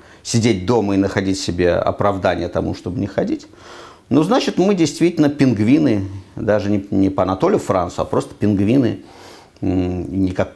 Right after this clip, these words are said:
никакая не нация, так, население, обитающее на этой территории. Территории, которая принадлежит негодяям.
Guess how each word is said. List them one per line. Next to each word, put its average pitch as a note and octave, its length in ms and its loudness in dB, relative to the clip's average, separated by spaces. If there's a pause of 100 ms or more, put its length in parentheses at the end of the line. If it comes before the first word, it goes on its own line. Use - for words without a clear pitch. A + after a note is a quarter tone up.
(140)
никакая A2 480 2
не A2+ 100 2
нация, G2+ 460 0
так, - 240 0
население, G2 640 2
обитающее F#2 800 -2
на F2 340 -6 (100)
этой G2 240 -4
территории. - 600 -6 (400)
Территории, D#3 460 2
которая C3+ 380 0
принадлежит G#2 420 2
негодяям. F2 640 0